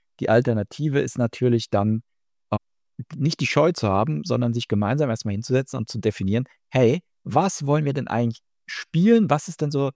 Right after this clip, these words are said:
der gemeinsame Nenner und was können wir tun?" Und ich würde jetzt fast vorschlagen, ähm, dass es gar nicht so schwer wäre, Barry, den Wüstengnom, in auch mein Szenario zu integrieren, wenn sich beide Seiten aufeinander zubewegen.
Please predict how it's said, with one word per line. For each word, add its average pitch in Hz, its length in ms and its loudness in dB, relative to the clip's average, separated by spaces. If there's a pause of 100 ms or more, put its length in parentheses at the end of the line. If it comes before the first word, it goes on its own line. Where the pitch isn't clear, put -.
(320)
der 123 100 4
gemeinsame 110 680 2
Nenner 117 460 0
und 117 160 -2
was 117 220 -2
können 113 260 0
wir 92 140 -6
tun?" 185 380 2 (320)
Und 117 160 -2
ich 113 60 -8
würde 131 180 6
jetzt 123 180 4
fast - 300 -4
vorschlagen, 123 760 0 (460)
ähm, 123 460 0
dass 117 220 0
es - 180 -8
gar 110 200 2
nicht 151 200 -4
so - 80 -4
schwer 131 420 0
wäre, 127 280 2
Barry, 123 340 0
den 110 220 -4
Wüstengnom, 120 640 -4
in 107 140 -4
auch - 220 -6
mein 113 280 2
Szenario 117 640 2
zu - 160 -8
integrieren, 127 600 0
wenn 110 140 4
sich 107 200 -8
beide 117 300 4
Seiten 104 360 0
aufeinander 110 480 -4
zubewegen. 92 640 -8